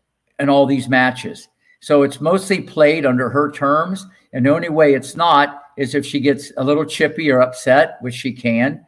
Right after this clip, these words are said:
and she checks out at Publix, she could check out, or someone else has the firepower to go toe-to-toe a few shots with her.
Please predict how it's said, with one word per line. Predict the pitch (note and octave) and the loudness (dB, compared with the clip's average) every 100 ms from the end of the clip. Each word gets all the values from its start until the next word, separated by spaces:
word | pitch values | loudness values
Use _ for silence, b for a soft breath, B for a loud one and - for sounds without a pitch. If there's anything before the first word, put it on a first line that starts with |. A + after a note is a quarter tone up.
| _ | _
and | B2 A#2+ | -10 -8
she | - A#2+ | -6 -6
checks | - C3+ - | -2 -2 2
out | B2+ | 2
at | B2 - | 2 2
Publix, | B2+ B2+ D3+ D3 - _ _ | 0 2 -2 -4 -14 _ _
she | - D3 | -6 -2
could | C#3+ | -2
check | C3+ D3+ C#3 | 0 0 2
out, | C#3+ C#3 E3 - b b b b _ _ - | 2 4 2 -4 b b b b _ _ -6
or | F3+ F#3+ | 0 0
someone | F#3 F#3+ F3 | 2 2 4
else | F#3 F3 | 2 2
has | E3+ D#3+ - | 2 0 2
the | D3 | 0
firepower | D3+ D3+ D3 C#3+ C3 A#2 A#2 A#2 A#2 B _ | 4 6 6 4 2 2 2 -2 -8 B _
to | B2+ | -4
go | A#2+ C#3+ C3 | 2 2 2
toe-to-toe | C#3+ D3 C3 - D3+ C3+ | 2 2 0 0 2 2
a | B2 | 0
few | C3+ | -6
shots | - C#3 B2+ B2 | -2 0 0 0
with | A2 F#2+ | -8 -10
her. | E2 C#2+ | -12 -18